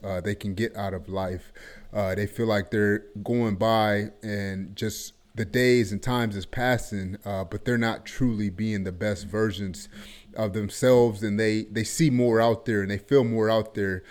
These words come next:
um, but they just don't know how to get it. Well, I, I wanna let you know, um, it starts right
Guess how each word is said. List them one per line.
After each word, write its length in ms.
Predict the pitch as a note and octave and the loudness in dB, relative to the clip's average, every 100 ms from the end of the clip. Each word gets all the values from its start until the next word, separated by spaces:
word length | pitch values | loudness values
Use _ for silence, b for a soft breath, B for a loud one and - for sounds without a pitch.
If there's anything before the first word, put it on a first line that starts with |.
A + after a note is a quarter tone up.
| B B - | B B -10
um, 220 | G#2 F#2 | -6 -6
but 100 | G2 | -2
they 160 | A2+ | 0
just 180 | A2 G#2+ | 0 -2
don't 200 | A#2+ G#2 | 0 0
know 100 | G#2 | 0
how 220 | F#2+ G2+ | -2 -4
to 80 | G2 | -4
get 260 | E2+ G#2 G#2 | -4 -4 -2
it. 160 | G2+ B B - | -4 B B -4
Well, 260 | G#2 G#2 | 0 2
I, 300 | F#2 A#2 A2 | 2 2 2
I 20 | |
wanna 240 | A2 A#2+ A#2 | 2 2 4
let 300 | A#2 A2+ - | 2 0 -2
you 100 | A2+ | -2
know, 400 | A2 A2+ G#2+ G#2 | 0 2 0 0
um, 300 | G#2 G#2 G2 | -2 0 0
it 60 | G#2 | -4
starts 400 | - B2 A2 - | 0 0 0 0
right 240 | A#2 A2+ | 2 2